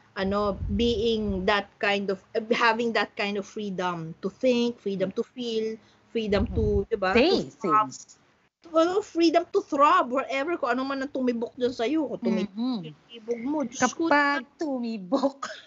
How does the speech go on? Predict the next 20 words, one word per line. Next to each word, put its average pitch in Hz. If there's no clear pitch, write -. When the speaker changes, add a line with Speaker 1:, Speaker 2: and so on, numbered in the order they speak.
Speaker 2:
<laughs> -
Speaker 1:
Tibog 311
ang 311
tumitibok, 320
bakla. 302
I 403
mean, 453
di 427
ba? 330
Come -
on. -
Like, 240
Diyos 240
ko, -
Lord, 285
tanda 277
na 285
natin, 285
mga 320
bakla. 294